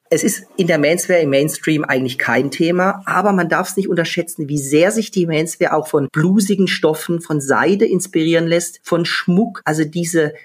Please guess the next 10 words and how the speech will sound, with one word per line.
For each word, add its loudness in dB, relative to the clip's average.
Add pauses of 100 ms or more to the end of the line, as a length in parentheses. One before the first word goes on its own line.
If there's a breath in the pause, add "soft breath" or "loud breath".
(180 loud breath)
diese, 2 (160)
diese -2
immer 2
noch 0
vorherrschenden -2
Tabus -2
zu -4 (200)
brechen -2
und -6
die -10